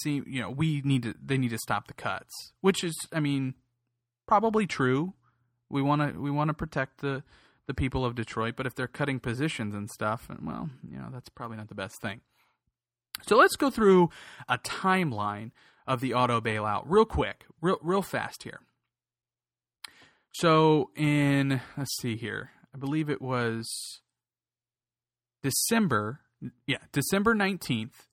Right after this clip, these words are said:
two thousand eight, the Treasury announces that it will make loans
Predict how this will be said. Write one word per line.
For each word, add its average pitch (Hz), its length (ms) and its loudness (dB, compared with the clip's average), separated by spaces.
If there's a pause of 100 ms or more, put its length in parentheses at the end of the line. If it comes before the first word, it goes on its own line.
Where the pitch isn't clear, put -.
(200)
two 208 240 2
thousand 180 400 2
eight, 113 180 -6 (1400)
the 123 80 -2
Treasury 117 720 2
announces 127 520 2
that 127 160 4
it 123 40 6
will 123 180 4
make 127 240 0
loans 147 480 2